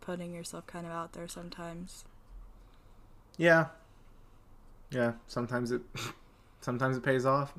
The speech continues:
Speaker 2: Sometimes it definitely doesn't. <laughs>
Speaker 1: Right.
Speaker 2: So.
Speaker 1: I also, like, absolutely love how this was supposed to be about, like, a Christmas episode.
Speaker 2: Christmas.
Speaker 1: And we're just, like, talking about our feelings. <laughs>
Speaker 2: I know.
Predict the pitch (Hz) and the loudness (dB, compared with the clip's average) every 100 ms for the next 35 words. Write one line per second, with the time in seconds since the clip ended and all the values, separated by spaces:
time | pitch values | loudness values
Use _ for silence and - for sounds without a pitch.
0 | - - - - - - 117 113 117 113 | -20 -20 -20 -20 -10 -4 -2 0 0 -2
1 | 95 98 110 110 120 117 123 107 104 - | -4 -8 -8 -6 -6 -4 -4 -4 -10 -14
2 | - 185 170 170 175 - - - - - | -4 -4 -4 -8 -12 -16 -16 -12 -4 4
3 | 202 233 277 240 - 175 - 180 170 165 | 4 6 4 4 0 -2 -2 -2 0 -2
4 | 165 165 160 165 - 165 - 160 151 151 | -4 -6 -6 -8 -6 -6 -6 -6 -6 -6
5 | 139 156 151 151 151 - 175 196 185 190 | -8 -10 -12 -12 -12 -10 -10 -10 -8 -8
6 | - 123 107 127 143 - - - - 190 | 0 2 2 2 2 2 -2 -4 -4 2
7 | 185 185 185 180 - 170 - 180 160 160 | 4 4 2 2 4 2 2 -4 -2 -2
8 | - 175 196 220 - - - - - - | -2 -2 -2 -2 -4 -6 -8 -12 -8 0
9 | 156 170 139 117 110 | 6 8 8 6 4